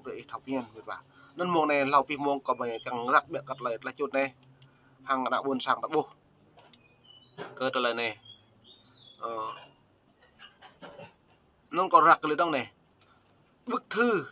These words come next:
để ngày, à, bức thư để ngày mùng một tháng chín kêu gọi Tổng thống Biden thúc đẩy việc cải thiện tình trạng nhân quyền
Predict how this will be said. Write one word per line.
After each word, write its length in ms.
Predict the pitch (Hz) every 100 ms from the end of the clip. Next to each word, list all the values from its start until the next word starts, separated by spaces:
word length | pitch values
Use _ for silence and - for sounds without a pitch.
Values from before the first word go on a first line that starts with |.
| - -
để 240 | 139 170
ngày, 380 | 175 147 123 123 -
à, 100 | 135 - 185
bức 140 | 175
thư 220 | 196 190 160
để 120 | 139
ngày 300 | 165 147 120 113
mùng 200 | 135 143
một 180 | 139 -
tháng 140 | -
chín 220 | - 170 185 -
kêu 180 | 190 185
gọi 220 | 151 - -
Tổng 180 | 147 139
thống 280 | 151 170 156
Biden 300 | 160 143 117 - _ -
thúc 180 | 208 202
đẩy 200 | 135 151
việc 240 | 143 131 _ _ -
cải 140 | 123
thiện 200 | 160 - - - _ _ _ _
tình 180 | 147 135
trạng 180 | 151 139 - _ -
nhân 240 | 156 170
quyền 180 | 143 127